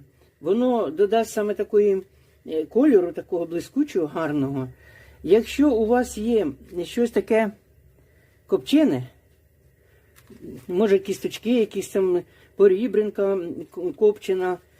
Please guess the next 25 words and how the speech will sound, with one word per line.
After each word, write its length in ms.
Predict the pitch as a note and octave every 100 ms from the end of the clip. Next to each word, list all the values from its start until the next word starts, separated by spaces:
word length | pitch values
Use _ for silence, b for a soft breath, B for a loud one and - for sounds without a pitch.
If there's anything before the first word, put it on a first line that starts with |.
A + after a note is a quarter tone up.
| -
можна 400 | E3+ G#3+ F#3+ F#3+
буде 220 | F3 E3+
зверху 380 | C#3+ G#3 C4+ E3
покласти, 540 | D#3+ D3 F#3 A3+ -
або 220 | F3+ F#3+ A3+
навіть, 400 | G3+ F#3 F3+ b b b -
м, 240 | F3+ D#3+
може, 480 | F3 F#3+ F#3 F3 D3
шматочки 500 | - F#3 G3+ - F3+
риби 220 | G#3+ G#3
копченої, 480 | G3 F#3 - G3 F3
там 180 | F3+ D#3
хвостики, 500 | F#3 G3+ - G3 E3+
що 160 | -
ви 100 | F3
там 160 | E3+ E3
чистили, 380 | - G#3+ F3 D#3+
покласти 460 | D#3+ F#3 F3+ -
зверху, 320 | D#3 A3+ B3 F3
щоб 200 | D#3+ C#3+
зовсім 360 | A3 A#3 E3+
було 200 | D#3 E3+
вже 140 | F3 E3
в 60 |
нас 260 | D#3 E3